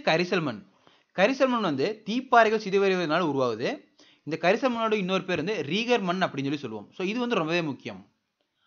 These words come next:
அடுத்து, இந்த கரிசல் மண் வந்து கருப்பு கலர்ல இருக்கும். பொதுவா களிமண்ணால ஆனது அப்படின்னு சொல்லி சொல்லுவாங்க. இது வந்து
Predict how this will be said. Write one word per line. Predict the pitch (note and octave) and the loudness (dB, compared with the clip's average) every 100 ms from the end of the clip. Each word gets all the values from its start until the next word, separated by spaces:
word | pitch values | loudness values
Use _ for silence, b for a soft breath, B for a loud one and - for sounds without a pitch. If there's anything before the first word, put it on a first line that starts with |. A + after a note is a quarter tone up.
| _ _ F#3+ | _ _ -2
அடுத்து, | C#4+ E4 F#3+ | -2 -2 -2
இந்த | A#3 A3 | -2 2
கரிசல் | F3+ B3 C#4+ | 2 4 0
மண் | B3+ | 0
வந்து | G3 C#3+ G3+ | -2 -2 -2
கருப்பு | F3+ G3 A3 | 0 0 0
கலர்ல | - F#3+ F3 | 2 4 2
இருக்கும். | B2 D#3+ A3+ - | -2 -6 -10 -8
பொதுவா | F3+ G#3+ A3 | -4 -2 0
களிமண்ணால | D#3+ A3 A3+ G3+ | 2 2 0 2
ஆனது | G3 E3 D#3+ | 4 4 0
அப்படின்னு | C#3+ C#3 | -4 -4
சொல்லி | C3 | -4
சொல்லுவாங்க. | B2 A2 G#2 D#3+ C#4 _ b b b b A3+ | -6 -8 -4 -4 -6 _ b b b b -6
இது | C#4+ | -2
வந்து | A#3 | 0